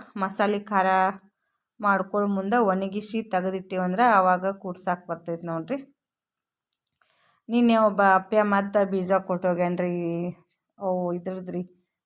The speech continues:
ಹರಿ ಪಲ್ಲೆ ಕ-, ಕಿರ್ಸಲೆಂದು ಅದು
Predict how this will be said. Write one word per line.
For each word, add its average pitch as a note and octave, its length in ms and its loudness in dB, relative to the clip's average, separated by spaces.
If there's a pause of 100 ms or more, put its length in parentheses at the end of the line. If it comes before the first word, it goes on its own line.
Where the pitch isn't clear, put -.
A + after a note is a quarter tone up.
(100)
ಹರಿ G#3+ 200 -2
ಪಲ್ಲೆ F#3+ 520 -2
ಕ-, F#3+ 120 -8 (360)
ಕಿರ್ಸಲೆಂದು F#3+ 640 -4 (640)
ಅದು G#3 320 0